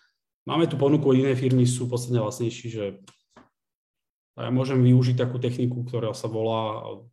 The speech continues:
no volá, ja som to vymyslel, eh, ja som to nazval, že chrobák v hlave, ona je veľmi komplikovaná, ale v skutočnosti super jednoduchá. Komplikovaná, čo sa mozgu deje, ale jednoduchá. Ja môžem povedať, že spýta-, najprv je dobré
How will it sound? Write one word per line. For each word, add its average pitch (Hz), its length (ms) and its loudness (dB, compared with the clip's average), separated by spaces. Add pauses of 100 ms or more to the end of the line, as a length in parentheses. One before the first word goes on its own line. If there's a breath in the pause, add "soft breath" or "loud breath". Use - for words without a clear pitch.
(420)
no 107 80 -10
volá, 95 320 -6
ja 123 80 -2
som 135 160 -4
to 131 80 0
vymyslel, 127 480 2 (640 loud breath)
eh, 120 400 -2
ja 120 80 -4
som 127 160 -6
to 131 80 -2
nazval, 127 240 4
že 127 140 -2
chrobák 139 340 0
v 123 80 -2
hlave, 120 220 -2 (180)
ona 135 240 -6
je 120 80 -4
veľmi 170 240 -2 (960)
komplikovaná, 143 800 -4
ale 127 160 -4
v 123 80 -4
skutočnosti 143 560 -10
super 143 240 -2
jednoduchá. 127 640 0
Komplikovaná, 190 560 0
čo 190 80 -6
sa 165 160 -4
mozgu 156 240 -2
deje, 143 320 -2
ale 135 160 -6
jednoduchá. 131 560 -8
Ja - 0 -
môžem 127 240 -6
povedať, 127 320 -2
že 127 100 2 (920 soft breath)
spýta-, 175 240 -4
najprv 170 400 2
je - 0 -
dobré 156 180 4